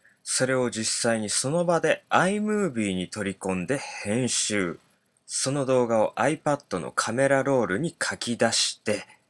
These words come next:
その場でYouTubeに実際にアップロード、その動画をYouTubeから再生して上映。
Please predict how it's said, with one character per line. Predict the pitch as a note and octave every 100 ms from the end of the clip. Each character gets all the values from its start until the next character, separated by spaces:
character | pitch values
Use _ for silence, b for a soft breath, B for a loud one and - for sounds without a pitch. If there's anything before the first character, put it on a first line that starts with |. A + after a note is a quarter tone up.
| _ _ _
そ | - C3
の | D3 E3
場 | D3+
で | C3+
YouTube | - A2+ F3+ F3 - F3 D3+ A#2+
に | C3 D3
実 | - A2+ - - E3
際 | D#3+
に | D#3+ -
ア | A2 B2+
ッ | -
プ | - A#3
ロ | A3 E3
ー | G#2
ド、 | - - _ _ _ _ _ _ _ _ _
そ | - - C3+
の | D#3 D#3+
動 | D#3+ D3+
画 | C#3+ B2
を |
YouTube | F#2+ B2 G#3 G3 - - F3+ D#3
か | - E3+
ら | A#2+
再 | - A2+ B2+ C#3+
生 | - C#3 C3 B2+
し | -
て | - F3 - - _
上 | - A2+ F3+ D#3
映。 | B2+ G2+ -